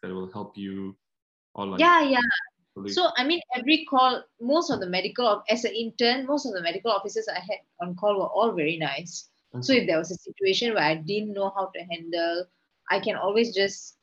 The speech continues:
Speaker 2: ask them and they're all willing to help me. And the good thing is there's a lot of teaching here. So, I mean, now with covid, there's no face-to-face teaching, but it's all over Zoom.
Speaker 1: Mm.
Speaker 2: Um, at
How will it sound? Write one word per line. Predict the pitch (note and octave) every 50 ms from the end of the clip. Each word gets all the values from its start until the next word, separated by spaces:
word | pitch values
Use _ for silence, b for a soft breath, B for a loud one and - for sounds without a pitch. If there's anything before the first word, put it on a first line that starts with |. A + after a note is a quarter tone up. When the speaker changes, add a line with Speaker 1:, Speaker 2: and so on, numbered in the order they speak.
| _ - -
Speaker 2:
ask | E3 G3 F#3+ - -
them | - E3+ E3+ E3
and | D#3+ D#3 D#3
they're | D#3 E3
all | - F3+ G3 G3
willing | F3 F3 E3+ E3+ F3 F3 F3+
to | F3 E3+ E3 -
help | E3 - - -
me. | D#3 D#3+ F3 A3 A#3+ B B B B B B
And | - A3
the | A3 A3+ G#3+
good | A3 C#4+ D#4 D4+ -
thing | D4+ D#4 D4
is | C4+ A3 - -
there's | D#3+ F#3+ F#3+ F#3+ - -
a | A3 G#3+
lot | G#3 G#3+ G#3+ A3+ A#3+ C4+ C#4 C#4
of | F3+ F#3 - -
teaching | - F#3+ F3 - - F#3+ F#3 F#3
here. | F3+ F#3 E3 D3+ D#3+ D#3 - _ _
So, | - - C4
I | A3
mean, | B3 C#4 D4 C#4+
now | C4+ C4+ D4
with | C#4 G#3+ F#3 - - -
covid, | G#3 F#3+ A3 G#3+
there's | F3 D#3 F3 -
no | - G3+ G3+ G#3
face-to-face | - G#3 G3+ - F#3+ F3 F3 F3 F3 -
teaching, | F3 F3 - F#3 F#3+ F#3
but | F#3 E3+ E3
it's | E3+ - - -
all | G#3+ A#3+ B3
over | F#3+ F#3+ F3 F3+ F#3
Zoom. | F3+ D#3+ D3+ E3+ E3 F3+ A#3 C#4+ - _ _ _ _ _ _ _ _ -
Speaker 1:
Mm. | A#2+ B2 D3
Speaker 2:
Um, | D#3 D3+ D3 D3 D3+ D3+ D#3 D#3+ - - _ -
at | - -